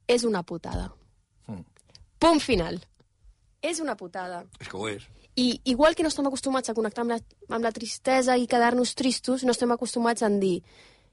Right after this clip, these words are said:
Speaker 1: «Sí, és una merda, això.» I ja està.
Speaker 2: Sí, perquè, a més, com a mare, empatitzes molt amb la criatura i permanentment et preguntes què estarà fent. I penses que el pare serà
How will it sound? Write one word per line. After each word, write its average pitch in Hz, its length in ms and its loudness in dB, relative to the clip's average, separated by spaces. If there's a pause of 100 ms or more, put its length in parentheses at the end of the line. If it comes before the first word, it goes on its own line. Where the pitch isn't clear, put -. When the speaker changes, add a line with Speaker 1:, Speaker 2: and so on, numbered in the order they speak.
(100)
Speaker 1:
«Sí, - 160 -2
és 175 120 0
una 196 140 2
merda, - 260 -8
això.» - 220 -8
I 254 80 4
ja 269 80 6
està. 175 360 -8
Speaker 2:
Sí, - 200 -6
perquè, 131 240 -6
a - 20 -6
més, 156 120 -4
com 139 140 -2
a 117 80 0
mare, 180 400 0 (880)
empatitzes 135 520 -2
molt 151 160 2
amb 143 100 0
la 143 100 2
criatura 139 420 2
i 160 60 2
permanentment 143 500 2
et 175 80 0
preguntes 147 420 -2
què - 60 0
estarà 139 280 2
fent. 95 380 0 (440)
I 139 100 2
penses 170 380 2
que - 100 -2
el 120 100 2
pare 175 440 4 (420)
serà 147 460 2